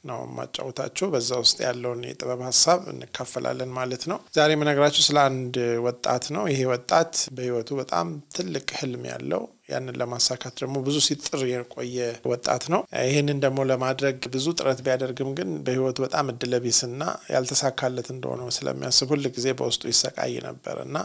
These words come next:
ከቦታ ቦታ እየዞረ ይሄንን እድለቢስነቱን ለማስወገድ ምን ማድረግ እንዳለበት ሲጠይቅ አንድ ሰው ምክር ሰጠው። ይሄ ምክር ምንድነው? ራቅ ወዳለ ስፍራ ሄዶ በአንድ ጫካ ውስጥ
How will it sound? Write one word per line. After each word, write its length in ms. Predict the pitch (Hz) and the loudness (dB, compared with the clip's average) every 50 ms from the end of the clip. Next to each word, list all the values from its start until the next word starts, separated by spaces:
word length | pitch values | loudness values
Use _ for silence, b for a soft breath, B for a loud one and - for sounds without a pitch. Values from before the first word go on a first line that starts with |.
| - - | -4 0
ከቦታ 380 | - 143 147 156 147 151 143 | 4 6 6 6 8 6 6
ቦታ 200 | 135 139 131 135 127 | 4 4 4 2 2
እየዞረ 380 | 127 127 127 123 135 135 143 151 | 2 2 0 0 2 4 6 6
ይሄንን 380 | 143 139 139 135 127 120 113 110 107 113 | 4 4 2 -2 -2 -4 -6 -8 -10 -10
እድለቢስነቱን 880 | 127 123 117 127 123 123 120 120 - - 135 131 127 123 - - 139 - - - - - | -10 -8 -4 -2 0 0 2 4 2 2 2 -2 -6 -8 -8 -8 -10 -10 -10 -12 -8 -6
ለማስወገድ 640 | - - 139 139 - - 131 127 135 165 160 143 | -6 -4 -2 -2 0 0 0 0 2 2 2 2
ምን 140 | 139 135 135 | 0 -2 0
ማድረግ 340 | 127 127 123 127 135 - - | 0 0 0 0 -2 -4 -4
እንዳለበት 560 | 135 135 123 123 131 139 135 139 - - - | -6 -4 -4 -4 -4 -6 -8 -6 0 2 2
ሲጠይቅ 440 | - - - 143 143 156 87 - - - - | 2 2 0 -2 0 2 2 0 0 -4 0
አንድ 240 | 131 139 143 143 135 135 | 0 0 2 2 2 4
ሰው 200 | - 160 170 156 | 6 8 8 8
ምክር 380 | 139 143 135 139 - 147 139 131 131 120 | 6 4 0 0 2 2 2 4 4 2
ሰጠው። 400 | - 131 123 - - 113 117 120 | 2 2 0 -2 -2 -2 0 0
ይሄ 140 | 123 127 135 | 2 0 0
ምክር 320 | 135 127 127 - - 131 131 | -2 -2 -6 -8 -8 -8 -8
ምንድነው? 460 | 131 131 131 127 131 143 165 170 170 160 139 143 | -8 -8 -6 -6 -4 -4 -2 -2 -2 0 0 2
ራቅ 240 | 135 143 151 151 147 - | 6 6 6 6 4 0
ወዳለ 280 | - 139 139 131 127 123 | 2 4 4 4 4 6
ስፍራ 360 | 120 - - - - - 139 135 | 4 2 2 0 -2 -2 0 0
ሄዶ 240 | 127 135 139 147 170 170 | 0 -2 -2 0 0 0
በአንድ 320 | 156 151 151 135 135 131 - - | 2 2 0 0 -2 -4 -4 -2
ጫካ 340 | - 131 - - - 131 | -2 -2 -4 -4 -4 -2
ውስጥ 240 | 127 - - - - | 0 0 0 0 0